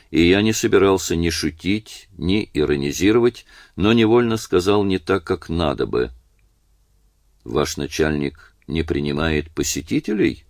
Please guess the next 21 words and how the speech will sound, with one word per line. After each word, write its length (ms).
друг 420
Агнесса?» 720
Она 220
вспыхнула, 640
золотые 480
колокольчики 800
в 120
ее 240
ушах 600
зазвенели 680
отчаянно 720
и 200
жалобно. 600
«Он 240
ждет 500
вас, 440
господин 500
Штилике, 640
но 300
он 260
нездоров. 600